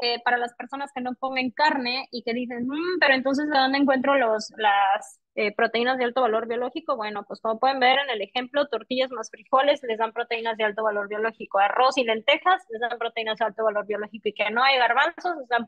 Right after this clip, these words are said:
proteínas de alto valor biológico. Y bueno, aquí ya cambiando un poquito de tema, eh, al otros nombres de el azúcar, ya para finalizar con los, eh, macronutrimentos,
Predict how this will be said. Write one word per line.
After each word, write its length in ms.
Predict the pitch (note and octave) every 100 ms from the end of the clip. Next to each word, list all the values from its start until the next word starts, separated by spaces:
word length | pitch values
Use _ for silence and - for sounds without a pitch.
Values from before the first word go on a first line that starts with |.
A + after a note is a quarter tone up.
| _
proteínas 640 | - A#3 A#3 A3+ G#3 G#3 G#3
de 100 | G#3
alto 220 | G3 G3
valor 260 | G3 F#3+ F#3
biológico. 460 | F#3+ - _ _ _ _ _ _ _ _ _ _ _ _ _ _ _ _ _ _ _ -
Y 260 | D4 D#4+
bueno, 260 | D#4 D4 C#4
aquí 680 | C4+ D4+ D#4+ E4 E4 D4 - _ -
ya 140 | A#3 C4
cambiando 320 | B3+ B3 C4
un 60 |
poquito 320 | B3+ B3+ - A#3+
de 200 | A#3 A3+
tema, 420 | D4 C#4+ C4+ C#4 -
eh, 540 | A#3 A#3 A#3 A#3 A#3 -
al 420 | C4+ C#4 C#4+ -
otros 380 | C#4 C4+ C#4 C4+
nombres 540 | C4+ C4+ C4 C4+ C#4
de 300 | A#3+ C4 C#4 -
el 160 | B3 A3
azúcar, 440 | A3 D#4 D#4 C4+
ya 120 | B3
para 180 | B3 C4
finalizar 640 | C4 A3+ G#3 G#3 B3+ C4
con 200 | C4 C4
los, 320 | C4 C4 C4 -
eh, 260 | A3 G#3 G#3+
macronutrimentos, 1160 | A3 A#3+ A#3 A#3+ A#3+ B3 D4 D#4+ D4 F4 -